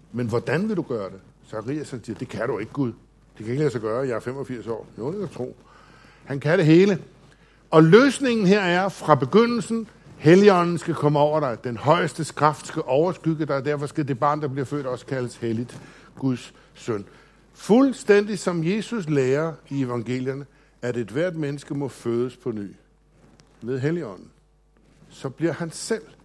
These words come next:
født og undfanget ved Helligånden. Han fødes ved Helligåndens mellemværende i Maria,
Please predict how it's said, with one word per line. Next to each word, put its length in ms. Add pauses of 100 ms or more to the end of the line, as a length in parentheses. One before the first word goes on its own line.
(180)
født 540 (160)
og 180
undfanget 520 (280)
ved 100
Helligånden. 460 (1400)
Han 200
fødes 800 (640)
ved 120
Helligåndens 800
mellemværende 800 (640)
i 100
Maria, 540